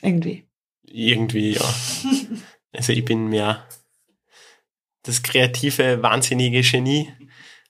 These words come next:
Speaker 2: mit zig Projekten und ähnlichen Schwachsinnigkeiten, die da aus meinem Hirn herauskommen und die irgendwie einmal kanalisieren hab müssen. Und dann haben wir auch gesagt, so,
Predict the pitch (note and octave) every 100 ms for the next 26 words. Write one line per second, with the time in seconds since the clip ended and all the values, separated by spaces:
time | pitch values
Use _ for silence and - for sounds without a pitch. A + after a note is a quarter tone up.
0 | _ _ _ - B2 B2 B2 - D3 -
1 | C3+ C3 B2+ - - C3+ C3 C3 C3 C3
2 | B2+ B2 - - _ - _ _ _ _
3 | _ _ _ _ _ _ B2 A#2+ A#2+ A#2+
4 | A#2+ - B2 B2 B2 B2 B2 G2+ - C3+
5 | B2+ B2 A#2+ A#2 A#2+ A#2+ A#2+ A#2 A#2 A2+
6 | A#2+ A2+ B2 C3+ C3+ B2+ A2 A#2 - A#2+
7 | A#2 A2+ A2+ A2+ A#2 A#2 - - A#2 A#2
8 | A#2+ B2 A#2+ A#2+ A#2 A#2+ A#2 A#2 A#2 C3+
9 | C3 C3 - E3+ F3 D#3 D3+ D3+ - C3+
10 | B2 B2 A#2+ A#2 A2 - - - -